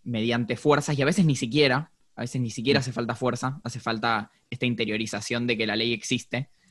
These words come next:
Speaker 1: y no hace falta
Speaker 2: Sí.
Speaker 1: saber ni siquiera cuál es la ley,
Speaker 2: La amenaza,
Speaker 1: para saber
Speaker 2: la
Speaker 1: que ahí, ahí no puedes ir.
Speaker 2: amenaza de violencia, sí. Es la, la amenaza de violencia, porque ¿por qué no puedes ir? No, pu-, no es que p-, no puedes ir porque, bueno, en realidad tendríamos que ver a quién más le conviene esta casa, porque quizás yo me instalo, pero hay otros que en realidad la necesitan.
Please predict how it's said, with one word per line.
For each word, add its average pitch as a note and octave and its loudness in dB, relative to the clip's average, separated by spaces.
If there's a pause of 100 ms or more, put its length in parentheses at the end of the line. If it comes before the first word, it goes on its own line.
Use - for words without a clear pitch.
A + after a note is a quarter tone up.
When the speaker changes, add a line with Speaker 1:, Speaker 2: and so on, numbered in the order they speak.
(320)
Speaker 1:
y B2 -6
no B2+ 2
hace C3 -2
falta B2+ 2
Speaker 2:
Sí. G2+ 2
Speaker 1:
saber B2 4
ni B2 0
siquiera A2+ -2
cuál A#2+ 2
es B2+ 0
la C3 0
ley, D3 0
Speaker 2:
La A#2+ 0
amenaza, C#3+ 4
Speaker 1:
para C3+ 4
saber C3+ 4
Speaker 2:
la A#2 4
Speaker 1:
que C3+ 4
ahí, D3 0 (120)
ahí A#2+ 0
no E3+ 6
puedes B2+ 4
ir. C3 2
Speaker 2:
amenaza B2+ -2
de G2+ -4
violencia, G#2 -6 (140)
sí. B2+ -6 (440)
Es D3+ 2
la, D3 2
la B2+ 2
amenaza B2 2
de G#2+ 0
violencia, G#2+ -2
porque A#2 -2
¿por B2+ -2
qué D3 2
no B2 0
puedes A#2 0
ir? G#2+ 0
No, A#2 2
pu-, C3 0
no C#3 2
es C#3+ 0
que B2+ 0
p-, G#2 -6
no A#2 -2
puedes A#2 0
ir B2 -2
porque, G#2+ -4 (1300)
bueno, A2 0
en G2+ -4
realidad G#2+ -2
tendríamos A2+ -2
que A2+ -2
ver A#2 2
a A2 -4
quién A#2 -2
más A2+ 2
le A2 0
conviene A2 2
esta G2+ -6
casa, A#2 -2
porque G#2 -6
quizás A2+ -6
yo B2+ 2
me A#2 2
instalo, A#2 0
pero G#2 -6
hay A2 -4
otros A#2 -4
que - -8
en G#2+ -2
realidad G#2+ 2
la G#2+ 4
necesitan. A2 -4